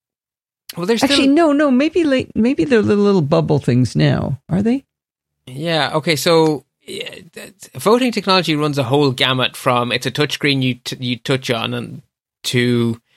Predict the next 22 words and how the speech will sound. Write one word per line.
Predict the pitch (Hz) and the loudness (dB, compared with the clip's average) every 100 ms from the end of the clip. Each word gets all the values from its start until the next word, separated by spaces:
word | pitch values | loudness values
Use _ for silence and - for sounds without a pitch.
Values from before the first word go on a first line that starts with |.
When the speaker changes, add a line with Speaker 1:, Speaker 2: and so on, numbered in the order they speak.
| _ | _
Speaker 1:
it's | 131 131 | -10 -4
a | 131 | -2
piece | 156 143 | -2 -2
of | 143 | -2
paper | 143 135 | -2 0
you | 131 127 | 0 0
stab, | 127 131 123 120 | 2 0 0 0
and | 123 | 0
then | 123 | 0
that | 117 117 | -2 -4
piece | 131 131 | -6 -6
of | - | -4
paper | 131 131 120 | -4 -2 -4
is | 117 | -2
run | 123 | -2
through | 117 123 120 | -2 -2 0
a, | 110 127 | -2 -2
a | |
machine | 117 120 - 139 123 | -2 -2 0 0 0
to | 123 | -4
count | - 123 117 - | -4 -4 -4 -6
them. | 113 131 | -6 -8